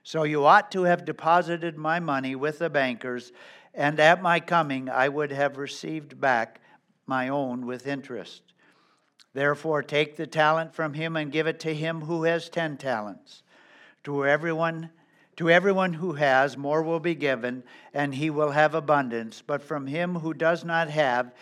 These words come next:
even what he does have will be taken away. And cast the unprofitable servant into the outer darkness. There will be weeping and gnashing of teeth." The kingdom of God is like.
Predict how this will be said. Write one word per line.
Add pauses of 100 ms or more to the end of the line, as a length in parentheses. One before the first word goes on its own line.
(140)
even
what
he
does
have
will
be
taken
away. (840)
And
cast
the
unprofitable
servant
into
the
outer
darkness. (280)
There
will
be
weeping (240)
and
gnashing (360)
of
teeth." (760)
The
kingdom
of
God
is
like.